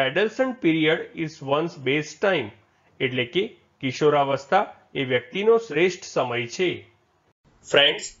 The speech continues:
વધુ માહિતી માટે અમારી વેબસાઇટ meaning in gujarati dot com ની મુલાકાત જરૂરથી લેજો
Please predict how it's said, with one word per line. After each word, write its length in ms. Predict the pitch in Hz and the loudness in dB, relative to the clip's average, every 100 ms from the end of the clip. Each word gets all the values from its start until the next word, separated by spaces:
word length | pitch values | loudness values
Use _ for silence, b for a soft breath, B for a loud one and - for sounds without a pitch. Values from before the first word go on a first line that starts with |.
| _ - | _ 2
વધુ 260 | 127 208 | 4 6
માહિતી 320 | 220 185 180 | 6 4 2
માટે 260 | 175 143 143 | 2 4 4
અમારી 300 | 123 127 120 | 6 6 4
વેબસાઇટ 440 | 113 - - 175 - - _ 113 | 2 0 2 2 0 -16 _ 2
meaning 240 | 139 208 | 6 6
in 160 | 247 240 170 | 4 0 0
gujarati 320 | 147 139 143 | 4 4 4
dot 380 | 123 117 - 117 | 4 2 4 2
com 120 | 117 | 2
ની 240 | 196 277 _ - | -2 -2 _ -2
મુલાકાત 460 | 117 117 147 170 | 4 4 4 2
જરૂરથી 400 | 143 117 113 - | 4 2 0 -2
લેજો 340 | 180 208 175 | 4 4 4